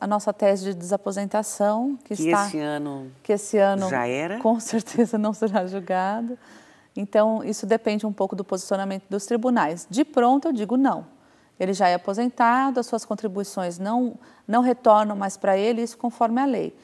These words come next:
Speaker 1: Mas a gente tá, tem várias ações, não só do sindicato, como de diversos outros advogados e associações, que se chama desaposentação ou despensão, que é pra,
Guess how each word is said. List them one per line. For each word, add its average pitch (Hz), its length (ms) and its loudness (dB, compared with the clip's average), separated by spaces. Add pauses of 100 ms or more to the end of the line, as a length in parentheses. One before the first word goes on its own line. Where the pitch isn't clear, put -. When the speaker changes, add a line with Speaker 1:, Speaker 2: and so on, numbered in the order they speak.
(320)
Speaker 1:
Mas 226 220 2
a 247 60 2
gente 240 260 0
tá, 233 320 4 (100)
tem 233 140 2
várias 214 540 4
ações, 202 320 -4
não 208 160 -4
só 208 180 2
do 190 80 -4
sindicato, 196 640 -4
como 202 180 -4
de 180 100 -8
diversos 190 540 0
outros 190 180 -6
advogados 185 960 -2 (400)
e 196 80 0
associações, 196 1000 -2 (260)
que - 120 -8
se 262 120 -2
chama 226 320 0
desaposentação 202 1080 -2
ou 214 80 -4
despensão, 202 880 -4 (460)
que 240 180 2
é 254 120 4
pra, 262 280 0